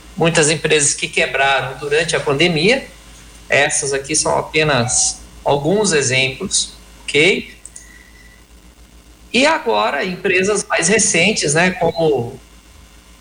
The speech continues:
Americanas, Marisa, Oi, né?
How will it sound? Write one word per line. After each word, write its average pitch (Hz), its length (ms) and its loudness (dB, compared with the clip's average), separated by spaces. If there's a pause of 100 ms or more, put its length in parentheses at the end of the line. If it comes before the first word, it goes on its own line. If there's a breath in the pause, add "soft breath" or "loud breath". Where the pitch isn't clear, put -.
(220)
Americanas, 185 1160 0
Marisa, 160 1080 0 (240)
Oi, 175 560 0 (320)
né? 180 400 0